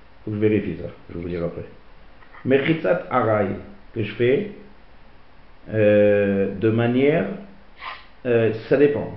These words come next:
ça dépend son, son tafkid. Si c'est pour des raisons de sniout ou des raisons de, de vent ou de ch-, toute autre raison, c'est permis. Si c'est une mechitza qui permet, qui est materet,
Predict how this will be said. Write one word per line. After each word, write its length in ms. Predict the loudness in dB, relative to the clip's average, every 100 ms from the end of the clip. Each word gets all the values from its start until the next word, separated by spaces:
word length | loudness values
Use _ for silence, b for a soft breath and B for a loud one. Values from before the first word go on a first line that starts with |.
| -6
ça 80 | -2
dépend 260 | 0 -2
son, 320 | -2 -4 -6 -6
son 140 | -4
tafkid. 380 | -4 -4 -8 -10 -12 -12
Si 280 | -6 -2 -2 0
c'est 140 | 0
pour 400 | 0 0 0 2
des 80 | 0
raisons 520 | 0 -2 -2 -4 -2
de 400 | 0 2 2 0 -4 -16 -20 -18 -12 -10 -2
sniout 680 | 4 4 4 2 0 -2
ou 80 | -2
des 140 | 0
raisons 400 | 2 0 0 -2
de, 320 | 2 2 0 -4 B B B B -4
de 120 | 0
vent 480 | 0 0 2 2 2
ou 120 | 0
de 220 | 0 -2
ch-, 300 | -4 -6 -6
toute 200 | -8 -8
autre 180 | -8 -2
raison, 340 | 0 2 -2
c'est 160 | -4 -2
permis. 320 | 0 -2 -4 -10 -20 -20 -20 -20 -20 B B B -18 -2
Si 180 | 2 2
c'est 160 | 2
une 100 | 2
mechitza 440 | 0 0 -2 0 0
qui 180 | -2
permet, 800 | -4 0 0 2 2 2 0 -4 -12 -20 -20 -16
qui 140 | -4 -2
est 20 |
materet, 840 | 0 -2 -2 2 4 4 0 -2